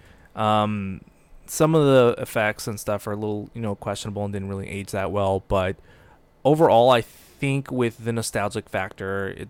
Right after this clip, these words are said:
it still holds up. As, as critical as I'm being of the movie, like, trust me, I could tear this movie apart too. But because I'm attached to it from my childhood, I'm like, I, I still enjoy it. I still had fun watching it, and it was kinda fun, like,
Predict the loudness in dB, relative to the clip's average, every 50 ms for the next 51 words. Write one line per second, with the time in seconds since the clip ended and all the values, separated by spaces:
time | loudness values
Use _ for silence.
0 | _ -12 -10 -8 -6 -2 -2 0 0 0 -2 -2 0 0 0 0 0 -2 -2 -2
1 | -2 -2 -2 -2 -2 2 6 8 8 8 8 6 4 4 4 4 2 0 0 0
2 | 0 0 0 0 0 0 0 -2 -2 -2 -2 -2 -2 0 0 0 -2 -2 -2 -2
3 | -2 -2 -4 -8 -20 _ _ _ _ _ -20 -20 -18 -12 -2 0 2 2 2 2
4 | 2 2 2 0 -2 0 0 0 0 0 -2 -2 -2 0 0 0 0 0 0 2
5 | 2 2 2 0 -4 -4 -4 -2 -2 -2 -2 -2 -2 -2 -4 -8 -14 -20 _ _
6 | _ _ -2 -2 0 2 4 4 4 4 4 4 2 0 0 -4 -4 -6 -8 -8
7 | -8 -4 -2 0 2 2 0 -2 -4 -6 -6 -6 -6 -6 -4 -4 -4 -2 -2 -2
8 | 0 -2 -2 -4 -8 -8 -6 -4 -4 -4 -4 -6 -6 -6 -6 -6 -8 _ -10 -10
9 | -4 -2 0 2 2 2 0 0 0 0 0 0 0 -2 -4 _ _ _ _ _
10 | _ _ -6 -4 -4 -4 -2 0 0 0 2 0 -2 0 0 0 0 0 0 0
11 | 0 0 0 -2 -2 -2 -2 -2 -2 -4 -4 -4 -6 -6 -6 -6 -4 -4 -4 -2
12 | -2 -2 -4 -6